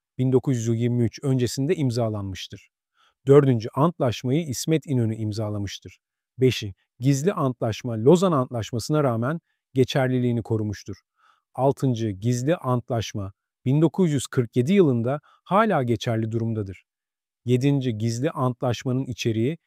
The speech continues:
hilafet ve saltanatın kaldırılmasını kapsamaktadır. Sekizin, gizli antlaşma Türkiye'deki dini eğitim yasağını da içermektedir. Dokuzun, Lozan Antlaşması, hilafet ve saltanatı kaldırma sözü verilmesi neticesinde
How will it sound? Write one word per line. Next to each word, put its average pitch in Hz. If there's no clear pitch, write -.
hilafet 131
ve 139
saltanatın 131
kaldırılmasını 123
kapsamaktadır. 101
Sekizin, 107
gizli 135
antlaşma 147
Türkiye'deki 151
dini 131
eğitim 156
yasağını 131
da 120
içermektedir. 110
Dokuzun, 180
Lozan 220
Antlaşması, 139
hilafet 233
ve 160
saltanatı 156
kaldırma 185
sözü 127
verilmesi 123
neticesinde 117